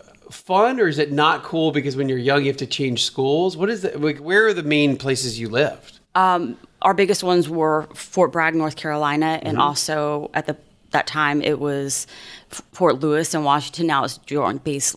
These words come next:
Speaker 2: McChord and Lewis. But those were where we spent most of the time. We also spent some time in Virginia, Carlisle Barracks in
Speaker 1: Mm-hmm.
Speaker 2: Pennsylvania.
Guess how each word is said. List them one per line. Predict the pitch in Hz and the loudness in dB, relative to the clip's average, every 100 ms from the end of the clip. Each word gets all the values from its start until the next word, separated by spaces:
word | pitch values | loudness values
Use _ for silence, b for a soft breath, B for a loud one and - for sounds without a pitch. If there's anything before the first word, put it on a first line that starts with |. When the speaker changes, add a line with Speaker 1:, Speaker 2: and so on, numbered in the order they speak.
| - | -2
Speaker 2:
McChord | 147 - 143 143 | -2 -2 -4 -2
and | 139 135 | -2 -2
Lewis. | 135 160 196 - B B B | 0 0 0 -2 B B B
But | - | 2
those | 180 185 | 4 4
were | 185 | 4
where | 170 | 4
we | 160 | 2
spent | 160 160 | 0 2
most | 143 151 - | 2 0 -2
of | |
the | 160 | -4
time. | 160 156 151 | -2 -2 0
We | 151 | 0
also | 147 135 147 | -2 -2 -6
spent | 143 143 | -6 -8
some | 147 | -4
time | 143 143 | -2 -2
in | |
Virginia, | 135 143 151 143 147 147 | -4 -4 -2 0 0 -4
Carlisle | - 147 143 139 | 0 0 2 0
Barracks | 135 135 139 135 - - | -2 -4 -4 -4 -4 -4
in | - | -2
Speaker 1:
Mm-hmm. | 120 | -4
Speaker 2:
Pennsylvania. | 104 113 143 135 139 135 139 | -2 -2 -2 -4 -2 -2 -2